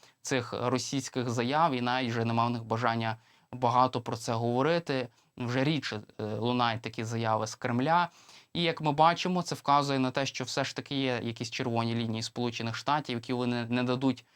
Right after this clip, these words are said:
переступити і не допустять застосування ядерної зброї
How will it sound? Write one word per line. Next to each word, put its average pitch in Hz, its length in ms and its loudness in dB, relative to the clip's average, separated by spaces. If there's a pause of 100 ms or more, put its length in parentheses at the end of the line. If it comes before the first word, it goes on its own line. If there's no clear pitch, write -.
(120)
переступити 143 760 0
і 147 260 -4
не 135 200 2
допустять 139 640 -2
застосування 123 800 0 (480)
ядерної 147 680 4
зброї 127 560 0